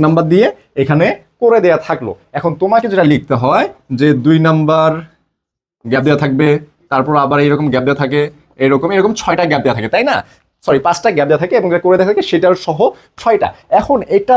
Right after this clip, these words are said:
লেখার নিয়মটা কি? আমি বলবো যে এই টপিকে মার্কস পাওয়া বা তোমার এই টপিকে ফুল মার্কস ক্যারি করা সবচেয়ে ইজি। তুমি এই টপিকে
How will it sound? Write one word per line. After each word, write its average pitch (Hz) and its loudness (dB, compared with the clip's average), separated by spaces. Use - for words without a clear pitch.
লেখার 196 -2
নিয়মটা 165 0
কি? 208 0
আমি 185 2
বলবো 208 2
যে 175 2
এই 226 2
টপিকে 226 0
মার্কস 156 -2
পাওয়া 156 4
বা 185 4
তোমার 185 -6
এই 175 0
টপিকে 202 -2
ফুল 233 0
মার্কস 220 -2
ক্যারি 165 2
করা 233 -2
সবচেয়ে 233 0
ইজি। 120 -4
তুমি 196 -2
এই 202 0
টপিকে 220 0